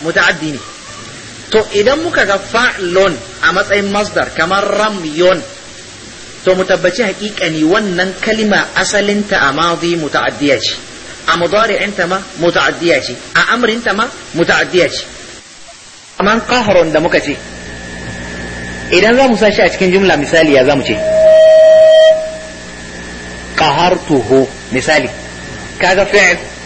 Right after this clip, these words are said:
wa fa'il wa me? Da haka masdarin shi sai mu ce yaya? Qahrun. Muna fahimta? Kaman rama lazim ne ko muta'addi?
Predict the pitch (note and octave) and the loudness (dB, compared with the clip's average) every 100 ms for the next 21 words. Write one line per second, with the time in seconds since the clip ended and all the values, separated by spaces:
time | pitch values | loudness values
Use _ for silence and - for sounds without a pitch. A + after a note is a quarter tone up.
0 | - D3 D3 F3 F#3 E3 D3+ D#3 D#3 C#3 | 0 2 4 2 2 2 2 2 2 0
1 | - - - - - - - F3+ A3+ F#3+ | -4 -16 -16 -14 -14 -8 0 0 2 2
2 | F#3+ G#3+ F#3+ F#3+ F3 F3+ D#3 D#3 B2+ - | 2 2 2 2 2 2 4 4 2 -2
3 | - - - - - - - - - - | -10 -14 -16 -14 -14 -12 -12 -12 -12 -12
4 | - F#3 D3+ C3+ D#3 - - - - - | -4 -2 0 2 2 2 -6 -14 -14 -14
5 | - - - - - - - - - - | -14 -14 -14 -14 -12 -12 -12 -12 -12 -12
6 | - - G#3 G3+ G3+ B3 F#3+ - - - | -8 0 2 4 2 2 0 -4 -14 -12
7 | - G3 F#3+ A3 A3+ - D#3+ F3+ G#3 G3 | -2 0 2 0 -2 -6 0 2 2 2
8 | F#3 F#3 F3+ F3+ F3+ - - - - - | 2 4 4 4 0 -4 -16 -16 -12 0
9 | F3 B3+ B3 G#3+ A3 G#3 F#3 F3 D3+ | 4 4 4 2 2 2 2 2 0